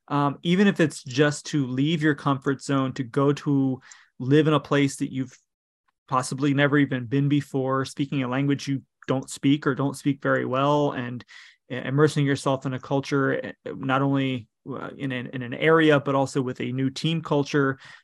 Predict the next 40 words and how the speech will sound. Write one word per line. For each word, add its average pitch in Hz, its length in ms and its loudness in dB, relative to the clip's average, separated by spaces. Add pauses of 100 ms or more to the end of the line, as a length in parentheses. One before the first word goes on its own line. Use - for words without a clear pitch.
(100)
Um, 135 300 0
I 135 80 -2
think 165 280 -6
that 135 160 2
helps 143 300 -2
players 135 480 -2
grow. 139 640 0 (220)
I - 40 -8
think 147 200 -8
that 143 60 -4
helps 135 180 -4
them 143 100 -4
become 131 640 -4
adaptable. 135 1000 -2 (460)
Um, 131 600 -2 (160)
you 147 100 -4
know, 139 280 0
eh, - 420 -8
for 156 100 2
younger 147 320 6
players, 147 380 0
obviously 139 420 0
it 135 60 -6
has 135 200 -4
benefits. 139 380 -4
I 190 80 -2
think 185 160 -6
for 185 100 0
older 180 200 2
players 175 360 0
too, 208 160 -2
I 135 80 0
think 131 260 -4
it 139 120 0
will 135 180 0
help, 139 380 0 (500)
um, 139 360 0 (340)
you 151 160 -4
know, 143 140 0
when 139 500 0